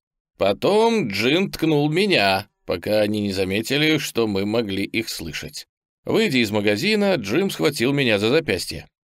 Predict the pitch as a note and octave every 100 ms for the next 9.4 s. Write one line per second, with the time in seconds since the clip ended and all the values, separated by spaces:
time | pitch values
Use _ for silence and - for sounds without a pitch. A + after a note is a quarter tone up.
0 | _ _ - F2+ G#2 G2+ G#2 A#2 - -
1 | G2+ C#3 D3+ - A#2 G#2+ F2+ C2+ - -
2 | F#2+ F#2+ F#2+ - F2 - - D#3+ C#3+ D3
3 | C3+ - F#2 F2 E2 F2 G2+ G#2+ - -
4 | - _ _ _ _ - G2+ G2+ G#2 A2+
5 | G#2 F2+ G2 A#2 G#2 - A2 A2 - A2
6 | G#2+ A2+ A2 - - G#2 G2 - G2+ -
7 | G#2+ A2 G#2+ G#2+ G#2 - - B2+ A#2 A2
8 | - A2 A2+ A#2 G#2 A2 C3 A2 C3 C#3
9 | F2+ E2 - -